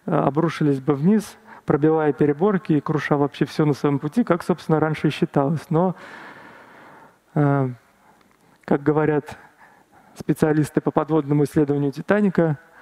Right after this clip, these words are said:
сталь не врет, и мы видим, что обломки "Титаника" поведали нам свою правдивую историю и по-, помогли избавиться от популярного мифа о вертикальной вот этой корме, которая торчала словно башня.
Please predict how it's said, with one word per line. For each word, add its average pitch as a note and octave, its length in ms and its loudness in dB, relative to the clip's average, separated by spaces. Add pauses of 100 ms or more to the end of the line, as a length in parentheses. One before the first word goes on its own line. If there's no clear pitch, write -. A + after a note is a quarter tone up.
(100)
сталь - 360 -2
не D3 160 4
врет, E3+ 380 2
и C#3+ 180 2
мы D3+ 160 0
видим, E3+ 300 2
что C#3+ 400 0 (180)
обломки E3 400 0
"Титаника" D#3 540 2
поведали C#3+ 500 2
нам C3+ 180 0
свою C#3 220 -2
правдивую C#3+ 520 0
историю C#3+ 460 0 (1040)
и C#3 140 2
по-, C#3 180 -2
помогли C#3+ 460 0
избавиться D#3 480 0
от - 240 -6 (180)
популярного D3+ 560 0
мифа D#3+ 320 2
о C#3+ 60 2
вертикальной D3 600 0
вот C#3 140 0
этой D#3+ 160 0
корме, D#3 420 0
которая C#3 460 0 (420)
торчала C#3+ 440 2
словно D3 320 -2
башня. C#3+ 340 -2